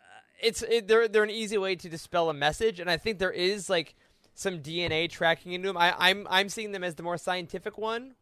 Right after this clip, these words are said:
where, you know, Palpatine entered in, "Once these people arrive in front of you, then you can activate and give this message, you know, if this, then that, if this, then that programming."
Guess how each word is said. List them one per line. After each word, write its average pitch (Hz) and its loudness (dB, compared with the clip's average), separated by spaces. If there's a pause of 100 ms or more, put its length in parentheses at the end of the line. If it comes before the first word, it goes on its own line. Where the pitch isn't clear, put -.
where, 165 2
you 156 -4
know, 151 -2 (640)
Palpatine 180 0 (100)
entered 175 -6
in, 165 -4 (460)
"Once 185 0
these 196 -8
people 165 0 (240)
arrive 165 4
in 156 -12
front 165 -4
of 143 -4
you, 143 -2
then 151 -2
you 156 -8
can 160 -8
activate 151 0
and 143 -14
give 143 -4
this 151 -10
message, 139 -4
you 143 -6
know, 135 -4
if 165 0
this, 156 0
then 160 0
that, 147 2
if 156 -4
this, 143 -4
then 160 -4
that 151 0
programming." 143 -2